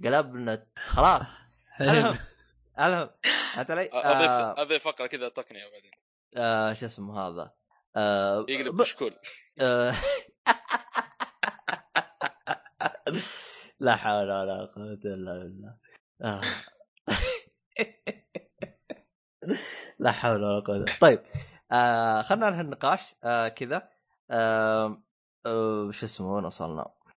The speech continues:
Speaker 1: آه،
Speaker 2: نحول
Speaker 1: عموما، آه، ب-، بالنسبة للحوسة حقتك، أنت تقول له موسيقى أنت خ-، قرفان منها. آه، ج-،
Speaker 2: إيه.
Speaker 1: جربت، آه، أبل ميوزك؟
Speaker 2: لا.
Speaker 1: آه، اشترك فيه وجربه. إذا ما ع-،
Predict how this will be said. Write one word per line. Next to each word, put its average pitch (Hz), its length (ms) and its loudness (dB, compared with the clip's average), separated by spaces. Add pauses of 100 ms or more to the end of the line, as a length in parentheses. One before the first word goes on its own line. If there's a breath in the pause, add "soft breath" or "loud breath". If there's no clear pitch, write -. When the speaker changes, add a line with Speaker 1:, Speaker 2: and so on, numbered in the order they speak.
(160)
Speaker 1:
آه، 117 140 6
Speaker 2:
نحول 190 320 6
Speaker 1:
عموما، - 360 -4
آه، 135 160 2
ب-، 143 220 0
بالنسبة 175 380 0
للحوسة 165 420 0
حقتك، 151 360 -4
أنت 139 120 -6
تقول 139 220 -4
له 139 80 0
موسيقى 131 340 -4
أنت 117 140 -2
خ-، 123 100 -6
قرفان 123 460 0
منها. 151 420 0 (360 soft breath)
آه، 107 300 4
ج-، 135 120 2
Speaker 2:
إيه. - 60 4
Speaker 1:
جربت، 147 540 2
آه، 117 920 2
أبل 143 200 -2
ميوزك؟ 180 520 -8 (400)
Speaker 2:
لا. - 320 6 (380)
Speaker 1:
آه، 113 280 0
اشترك 170 360 -4
فيه 180 300 2
وجربه. 104 380 2
إذا 117 180 2
ما 190 120 4
ع-، 196 260 0